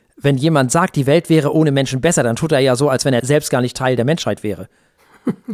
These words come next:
Speaker 2: Ja.
Speaker 1: Das ist ja paradox. Das ist ja Blödsinn. Auch der misanthropisch denkende Mensch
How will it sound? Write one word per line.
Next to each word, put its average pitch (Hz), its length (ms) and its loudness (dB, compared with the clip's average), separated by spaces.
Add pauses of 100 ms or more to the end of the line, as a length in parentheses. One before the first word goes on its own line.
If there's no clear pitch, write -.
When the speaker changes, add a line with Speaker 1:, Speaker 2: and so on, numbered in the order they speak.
Speaker 2:
Ja. 220 80 -16 (380)
Speaker 1:
Das 131 140 -4
ist - 60 -2
ja 143 80 0
paradox. 139 720 -2 (440)
Das 131 100 0
ist - 60 -2
ja 131 100 2
Blödsinn. 120 500 -2 (420)
Auch 151 180 -2
der 147 140 2
misanthropisch 147 680 0
denkende 147 320 2
Mensch 131 360 0